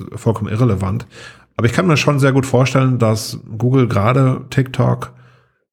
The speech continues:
ähm, und, oder Instagram, äh, auch auf der Konkurrenzschiene sieht, weil einfach das Suchverhalten ändert sich und,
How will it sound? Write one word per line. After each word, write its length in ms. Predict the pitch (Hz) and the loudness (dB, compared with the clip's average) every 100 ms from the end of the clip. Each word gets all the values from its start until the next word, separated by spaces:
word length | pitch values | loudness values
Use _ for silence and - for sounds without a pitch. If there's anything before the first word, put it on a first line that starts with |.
| _ 104 | _ -2
ähm, 580 | 104 110 110 101 - - - | 0 0 -2 -6 -10 -14 -6
und, 180 | 107 - _ - | -6 -6 _ -4
oder 180 | 101 95 | -2 2
Instagram, 800 | 127 123 117 113 113 113 113 92 | 0 2 2 2 2 0 0 -4
äh, 300 | 101 101 104 - _ | -2 0 0 -4 _
auch 260 | 101 - - _ _ _ _ _ - | -6 -6 -12 _ _ _ _ _ -2
auf 140 | 107 | 0
der 120 | 110 | 0
Konkurrenzschiene 920 | - 117 113 104 98 107 - 117 110 | 0 0 2 2 2 0 0 2 2
sieht, 320 | 101 151 202 | 2 2 0
weil 140 | 101 95 | 0 0
einfach 200 | 92 98 | -2 -2
das 180 | 92 - | -2 0
Suchverhalten 760 | 113 - 98 101 98 92 - - | 0 2 2 2 0 -6 -8 -4
ändert 380 | 101 120 123 | 0 2 2
sich 300 | 123 151 - | 0 -2 -2
und, 300 | - 107 98 | -4 -4 -4